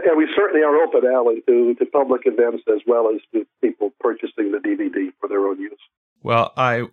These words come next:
Speaker 2: I will say to our listeners, while the production is done very simply, it's a very powerful story. You won't want to miss it.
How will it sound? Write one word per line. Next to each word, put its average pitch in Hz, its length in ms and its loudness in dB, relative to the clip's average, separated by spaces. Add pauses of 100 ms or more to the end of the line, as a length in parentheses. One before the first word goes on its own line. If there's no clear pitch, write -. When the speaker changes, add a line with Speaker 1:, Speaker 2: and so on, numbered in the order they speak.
(100)
Speaker 2:
I 120 140 -2
will 120 200 -4
say 147 340 -4
to 143 160 -10
our 117 120 0
listeners, 117 720 -6 (640)
while 110 200 0
the 113 120 -4
production 139 800 -4
is 120 200 -6
done 117 340 -6
very 113 300 -4
simply, 107 680 -8 (100)
it's 104 380 -10
a 107 140 -8
very 117 560 -2
powerful 107 560 -2
story. 98 720 -6
You 98 240 -12
won't 110 420 -4
want 110 200 -4
to 101 40 -6
miss 98 300 -8
it. 98 200 -8